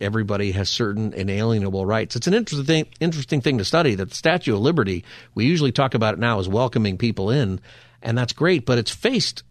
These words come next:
in a, such a way that we're really supposed to be spreading liberty out, that the condition for humans that's right, that you gotta fight for because of the fallen world, is liberty, that we are made to be free.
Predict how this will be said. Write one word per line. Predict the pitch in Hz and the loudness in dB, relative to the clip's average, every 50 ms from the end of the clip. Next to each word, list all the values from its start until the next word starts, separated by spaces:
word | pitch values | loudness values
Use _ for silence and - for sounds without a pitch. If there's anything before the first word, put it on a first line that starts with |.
| _ _ _ _ _ _ - - _ _ _ _ _ | _ _ _ _ _ _ -20 -20 _ _ _ _ _
in | - 151 131 | -2 0 0
a, | 113 | 0
such | - - 160 131 - | 0 0 -2 0 0
a | 143 123 | 0 2
way | 110 117 117 113 113 110 | 2 2 2 2 2 2
that | 107 120 101 - | 2 0 -2 -2
we're | 98 117 123 | 0 0 0
really | 131 185 269 285 247 | 0 0 0 0 0
supposed | - - 147 113 - 143 135 127 | 0 0 -2 0 0 -2 -2 -2
to | - | -2
be | 120 117 | -2 -2
spreading | 107 - - - 131 123 117 107 | -4 -4 -2 0 2 2 2 2
liberty | 107 110 117 107 110 98 92 92 - - | 2 0 0 0 0 -2 -2 -4 -6 -6
out, | 107 131 110 - - - - - _ _ - - - - - _ _ _ | -6 -6 -4 -6 -10 -12 -16 -20 _ _ -20 -20 -20 -20 -20 _ _ _
that | _ 120 117 - | _ -2 0 0
the | 123 117 | -2 2
condition | - 135 127 123 175 226 - - 165 135 107 | 2 2 2 2 2 0 0 0 0 0 0
for | - - 117 101 | 2 2 0 0
humans | 85 - - 151 143 135 110 85 - | 0 0 0 2 2 2 2 0 -2
that's | - 107 98 - - | -4 -4 -4 -4 -6
right, | - 98 117 139 123 92 - | -4 -2 0 0 0 -2 -2
that | - 90 - - | -4 -8 -6 -6
you | 107 | -4
gotta | 104 113 107 98 87 | -2 -2 -2 -2 -2
fight | - - 117 127 120 | -2 -2 -2 -2 -2
for | - - 104 92 92 | -2 -4 -2 -2 -2
because | 95 92 - - 104 95 | -4 -4 -4 -4 -4 -4
of | 92 | -4
the | 90 90 | -6 -6
fallen | - - 107 95 92 92 | -4 -4 -2 -2 -2 -2
world, | 101 117 120 104 92 | -2 -2 -2 -2 -4
is | 92 90 | -6 -8
liberty, | 95 98 104 120 127 120 98 - - - - - - _ _ - - - - - - _ | -6 -4 -2 -2 -2 -4 -6 -10 -12 -18 -20 -20 -20 _ _ -20 -20 -20 -20 -20 -20 _
that | _ 110 101 104 | _ -8 -6 -4
we | 110 113 113 113 113 110 - | -2 -2 -2 -2 -2 -4 -4
are | - 101 101 | -4 -4 -2
made | 104 107 110 113 98 | -2 -2 -2 -2 -4
to | - 104 | -6 -6
be | 95 107 107 | -6 -6 -6
free. | - - - 120 185 - - - - - | -6 -6 -4 -4 -4 -4 -8 -14 -18 -20